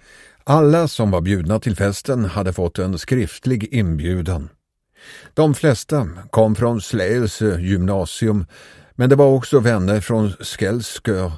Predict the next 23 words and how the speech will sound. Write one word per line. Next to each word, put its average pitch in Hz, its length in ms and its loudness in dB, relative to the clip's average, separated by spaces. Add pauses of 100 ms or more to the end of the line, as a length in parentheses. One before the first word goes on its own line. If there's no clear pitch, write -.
och - 280 0
dess 117 460 -2
omgivningar. 92 1000 0 (1000)
Under 147 200 6
dagarna 147 520 2
fram 95 320 -2
till 110 160 -4
festen 90 600 -4 (100)
var 101 280 2
det 101 80 0
också 92 340 -4
några 98 520 -2
som 101 200 -6
fick 107 180 -6
veta 101 440 -4 (220)
att 90 140 -4
de 101 240 0
kunde 107 240 0
komma 90 540 -2
om 139 260 2
de 104 160 0
hade 80 220 -4
lust. 85 520 -6